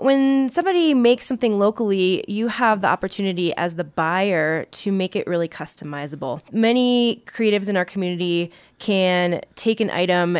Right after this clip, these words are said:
and put spin on it that's personalized for you. And that makes it really unique in the sense that it's a one-of-a-kind item. So for that person who's really difficult to shop for, you can walk in, have a conversation with somebody and say, "I'd like this piece of jewelry to look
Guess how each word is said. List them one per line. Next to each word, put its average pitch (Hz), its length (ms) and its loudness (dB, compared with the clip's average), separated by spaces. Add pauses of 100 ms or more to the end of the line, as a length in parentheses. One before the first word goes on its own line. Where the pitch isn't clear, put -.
(120)
and 165 560 -2 (240)
put - 540 -4 (120)
spin - 320 -2
on 170 160 0
it 151 160 -4
that's - 340 -4
personalized 214 760 -2
for 285 180 0
you. 320 300 0 (540)
And 220 100 4
that 226 100 4
makes 233 240 4
it 214 100 4
really 208 240 4
unique 185 440 0
in 196 200 -4
the 185 80 -2
sense 180 300 -4
that 160 420 2
it's 185 160 -4
a 190 60 0
one-of-a-kind 175 680 -2
item. 185 440 -4 (280)
So 196 220 0
for 190 100 -8
that 190 160 2
person 208 360 -2
who's 180 200 -2
really 185 280 0
difficult 175 400 -6
to 175 60 -12
shop 151 280 -4
for, 196 300 0
you 185 180 -4
can 165 600 -4 (360)
walk 226 380 4
in, 202 320 2
have 202 180 -2
a 214 60 -6
conversation 190 640 -4
with 180 80 -4
somebody 175 380 -4
and 170 120 -6
say, 170 380 0
"I'd 180 160 -2
like 190 440 2
this 185 160 -6
piece 196 200 -8
of 170 140 -6
jewelry 175 420 -2
to 175 160 -8
look 170 560 -2